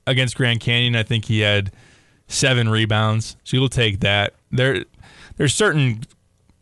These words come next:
areas with DeMonte where you're just gonna be like, "Okay, you're not gonna score. If you do these other things, if you defend and you rebound, we're okay. We can, we can get by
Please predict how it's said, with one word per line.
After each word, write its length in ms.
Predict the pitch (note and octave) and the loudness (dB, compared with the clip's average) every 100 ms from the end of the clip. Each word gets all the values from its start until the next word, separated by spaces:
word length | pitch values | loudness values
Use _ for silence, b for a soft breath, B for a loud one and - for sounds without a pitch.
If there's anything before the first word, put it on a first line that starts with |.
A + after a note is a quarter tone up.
| - | -2
areas 420 | A#2+ B2+ B2+ B2 | 0 2 2 2
with 100 | A#2 | 0
DeMonte 360 | A2+ A#2 A#2 A#2 A#2 A2 | 0 2 2 0 0 2
where 80 | |
you're 80 | B2 | 0
just 120 | C3 | 0
gonna 120 | A#2+ G2+ | 0 0
be 40 | |
like, 60 | G2 | 0
"Okay, 260 | - F2+ G2 | 0 -2 -2
you're 200 | A#2 B2 | 0 2
not 220 | C3+ C3+ | 0 0
gonna 180 | B2+ A2 | -2 -2
score. 520 | - A2+ G#2+ G2+ G2+ B B - | -2 -2 0 0 -2 B B -10
If 100 | - | -2
you 80 | A#2 | 0
do 40 | |
these 140 | B2 A#2+ | 2 2
other 160 | A#2 | 0
things, 240 | A2 A2 F#2+ | 0 -2 0
if 60 | |
you 60 | G2 | -2
defend 400 | G#2+ D3 D3 C3+ | -2 0 2 2
and 80 | B2 | 0
you 100 | A2 | 2
rebound, 520 | A2+ G#2+ G#2+ G#2+ A2 | 2 2 2 0 0
we're 220 | B2 B2 | 0 0
okay. 420 | G#2+ B2 A2 G#2 | 0 0 2 2
We 100 | G#2 | 0
can, 240 | A2+ A#2 - | 0 -2 -2
we 100 | B2+ | -2
can 140 | A#2 A2 | 0 0
get 200 | A#2+ G#2 | 0 0
by 440 | G#2+ G#2+ F#2+ F2+ | 0 2 2 -2